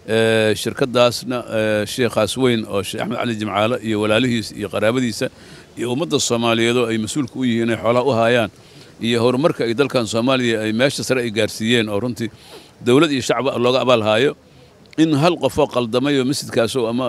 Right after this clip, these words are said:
mu'adinka ahay ama ku dukadaa ama uun si uu cilaaqaad ula lahay in lagu aflagaadeeyo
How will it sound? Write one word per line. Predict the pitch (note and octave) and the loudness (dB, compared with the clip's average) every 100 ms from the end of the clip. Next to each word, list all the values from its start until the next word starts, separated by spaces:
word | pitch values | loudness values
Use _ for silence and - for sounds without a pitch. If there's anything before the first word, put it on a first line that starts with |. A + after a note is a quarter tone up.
| A2+ | -4
mu'adinka | A#2+ B2 C#3 A#2+ B2+ | -2 0 0 0 0
ahay | A2+ A2 | 0 0
ama | A#2 | -2
ku | C3 | -4
dukadaa | C#3 A#2+ A2 G#2 A2 | -6 -4 0 2 0
ama | B2+ | -2
uun | B2 | -6
si | A2+ D#3+ | -6 -4
uu | C3+ A#2 G2+ - - | 0 0 -2 -12 -14
cilaaqaad | - A#2+ B2 C#3+ | 0 2 4 4
ula | C3+ A#2+ | 2 2
lahay | A2 A2+ | 2 0
in | C#3+ | 0
lagu | C3 C3+ | -2 -4
aflagaadeeyo | A#2+ B2 A#2 A2+ G#2 G#2+ G#2 | -6 -2 0 0 0 0 -2